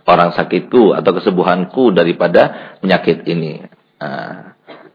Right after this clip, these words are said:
insya Allah bisa dibuktikan. Jerawat bisa dibuktikan aja, Pak. Yang punya jerawat nih, kan mangkal terus tiap hari, ada lagi, ada lagi gitu.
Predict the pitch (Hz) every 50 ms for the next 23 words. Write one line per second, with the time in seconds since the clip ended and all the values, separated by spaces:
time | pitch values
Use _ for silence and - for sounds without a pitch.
0 | _ - - 143 156 196 208 165 143 127 117 120 135 123 131 131 123 120 117 104
1 | 90 80 - - 92 101 104 113 117 127 131 123 104 113 135 165 208 - - -
2 | 285 277 196 - 202 190 196 208 202 285 277 339 - - - - - - - _
3 | _ _ _ _ _ _ _ _ _ _ _ _ _ _ _ _ _ - - 98
4 | 101 110 107 101 101 101 101 101 104 104 95 101 113 165 208 - - - - -
5 | - - _ _ - - _ - - _ _ _ _ _ _ _ _ _ _ _
6 | - 131 127 123 120 117 104 117 110 101 113 107 95 - - 92 92 104 98 87
7 | 78 80 78 76 85 85 85 82 90 113 165 190 - 107 95 87 87 82 78 76
8 | 78 78 76 67 69